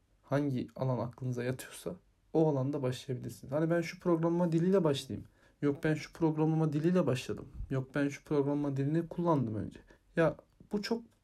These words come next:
belirleyici bir faktör değil yazılıma başlamak konusunda. Yazılıma başlamak konusunda en belirleyici faktör istemek, sabretmek, öğrenmek.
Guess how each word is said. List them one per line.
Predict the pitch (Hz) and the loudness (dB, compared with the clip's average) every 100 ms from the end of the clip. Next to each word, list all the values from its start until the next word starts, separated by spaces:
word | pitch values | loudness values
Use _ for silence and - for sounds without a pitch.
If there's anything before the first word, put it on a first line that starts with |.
| _ 185 | _ 0
belirleyici | 175 185 196 185 185 | 2 4 4 2 -2
bir | |
faktör | - 170 - 170 160 | -2 -2 0 0 2
değil | 156 - 123 | 0 -2 -4
yazılıma | 117 117 117 110 | -6 -4 -6 -6
başlamak | 107 92 104 - | -8 -8 -10 -10
konusunda. | - - - - - _ - 165 | -14 -14 -18 -20 -20 _ -6 0
Yazılıma | 165 196 202 | 2 4 6
başlamak | 185 185 208 202 | 4 4 0 -2
konusunda | - 143 139 139 135 - | -2 -4 -2 -4 -6 0
en | 180 170 | 2 2
belirleyici | 131 123 120 120 127 | 2 0 -4 -6 -6
faktör | 143 139 185 - | -8 -6 -6 0
istemek, | - - - - - - - - - - - _ - | -2 0 -8 -10 -20 -14 -6 -6 -6 -12 -20 _ -10
sabretmek, | - 151 147 131 143 143 - _ _ _ 147 | -4 -2 -2 -4 -4 -10 -10 _ _ _ -2
öğrenmek. | 135 123 - - - | 0 2 -2 -10 -20